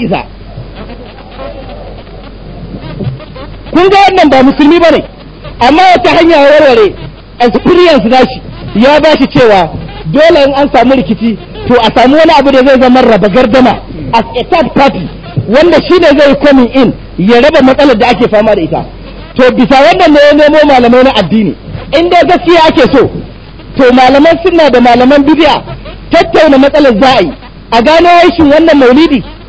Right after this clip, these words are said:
wai ina aka samo asalinsa, wai Allah ne ya ce a yi, in Allah ne ya ce a yi a wata aya. Bana wannan aya ba a karanta ta da yawa ba, bara an yi cuwa-cuwa da "Qul bi fadlillahi wa bi rahmatihi." Tun da muka je Bauchi, aka kaɗe wa ayar ƙura, aka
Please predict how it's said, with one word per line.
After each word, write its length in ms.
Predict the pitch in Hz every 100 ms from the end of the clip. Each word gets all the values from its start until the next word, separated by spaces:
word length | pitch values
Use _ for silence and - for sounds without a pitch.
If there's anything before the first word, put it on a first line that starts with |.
| -
wai 280 | 202 311 349
ina 120 | 294 294
aka 160 | 302 262
samo 220 | 262 262
asalinsa, 480 | 247 269 262 247 127 - - - -
wai 200 | 214 294 320
Allah 240 | 359 311
ne 80 | 302
ya 120 | 330 330
ce 80 | 311 262
a 20 |
yi, 120 | 320 247 - - - -
in 120 | 294 339
Allah 220 | 370 370 294
ne 100 | 294
ya 120 | 311 311
ce 80 |
a 140 | 285 262
yi 60 | 311
a 140 | -
wata 200 | - 254 247
aya. 260 | 254 277 - - - - -
Bana 320 | 214 320 392 403
wannan 220 | 330 320 320
aya 100 | 320
ba 100 | 269 254
a 40 |
karanta 380 | 247 311 269 262
ta 100 | 285
da 80 | 254
yawa 180 | 233 202
ba, 160 | 139 - - 147 -
bara 240 | 233 277 339
an 80 | 359
yi 80 | 370
cuwa-cuwa 480 | 359 302 240 302 311
da 80 | 262
"Qul 200 | - 339
bi 80 | 320
fadlillahi 540 | 226 277 269 247 254 254
wa 100 | 254
bi 80 |
rahmatihi." 500 | 233 226 208 185 147 - - - - -
Tun 180 | 381
da 80 | 403 330
muka 200 | 339 277
je 120 | 277
Bauchi, 440 | 269 285 277 277 233 - -
aka 220 | - 381 370
kaɗe 240 | 349 339 277
wa 80 | 262 294
ayar 180 | 294 269
ƙura, 260 | 233 240 254 - - 269 -
aka 240 | - -